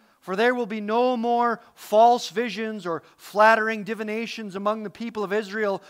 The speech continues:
but I, the Lord, will speak what I will, and it shall be fulfilled without delay. For in your days,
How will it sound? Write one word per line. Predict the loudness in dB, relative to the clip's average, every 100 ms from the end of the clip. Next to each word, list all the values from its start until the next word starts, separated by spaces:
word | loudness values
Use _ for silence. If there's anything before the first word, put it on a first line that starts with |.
| -10
but | -4
I, | 6 8 8 6
the | 2
Lord, | 2 4 4 4
will | 0
speak | -10 -8 -8 -6
what | 0 4
I | 4
will, | 2 -2 0 0 -2 -8 -10
and | -8
it | -6
shall | -2 0 0
be | 0 -10
fulfilled | -12 -10 -2 0 0 -2
without | 2 2 2
delay. | -2 0 2 0 -10 _ _ _ _ _ _ _ _ _ _ _ _
For | -6
in | -4 -2
your | 2 0
days, | 2 0 0 0 -4 -10